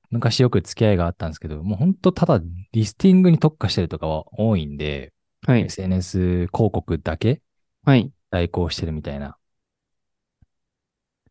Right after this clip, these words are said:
Speaker 1: で、まあ、マーケットってもっと広いですもんね。やるべきことは。
Speaker 2: あ、そうです。多分ね、リ-、このリスティングの会社の罪なのがね、あの、ひ-、引き継ぎなんですけれども、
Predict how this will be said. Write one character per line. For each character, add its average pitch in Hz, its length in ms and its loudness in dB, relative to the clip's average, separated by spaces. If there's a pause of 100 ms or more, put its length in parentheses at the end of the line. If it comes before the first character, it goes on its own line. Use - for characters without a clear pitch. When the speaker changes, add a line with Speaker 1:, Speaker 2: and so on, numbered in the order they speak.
(360)
Speaker 1:
で、 95 100 0
ま 107 120 4
あ、 - 20 2
マ 127 240 6
ー 165 40 2
ケ 117 100 2
ッ - 20 -6
ト - 140 -10
っ - 20 -14
て 85 240 -8
も 120 80 2
っ - 20 -8
と - 80 0
広 117 140 4
い - 20 4
で 104 40 4
す - 100 -10
も 71 80 -14
ん 71 60 -12
ね。 69 100 -10 (400)
や 92 120 -4
る 87 80 -2
べ 85 120 -2
き - 80 -20
こ 76 140 -10
と - 100 -10
は。 - 120 -12 (840)
Speaker 2:
あ、 147 180 4
そ 226 100 6
う 208 40 8
で 160 60 0
す。 - 60 -10
多 254 80 6
分 214 220 6
ね、 151 200 6
リ-、 151 120 -2
こ 175 80 4
の 165 80 8
リ 180 100 6
ス - 140 -6
テ - 100 -2
ィ 415 40 2
ン 415 40 2
グ 427 80 2
の 415 80 2
会 330 220 -2
社 311 140 -4
の 302 200 -2
罪 285 260 2
な 175 120 6
の 139 100 0
が 117 140 -8
ね、 113 200 -8
あ 113 140 -2
の、 113 300 0
ひ-、 - 300 -10 (100)
引 - 340 -4
き - 0 -
継 - 160 -2
ぎ 392 80 4
な 359 100 8
ん 240 60 8
で 143 60 4
す - 80 -4
け 131 80 4
れ 117 40 4
ど 113 60 -2
も、 113 400 -6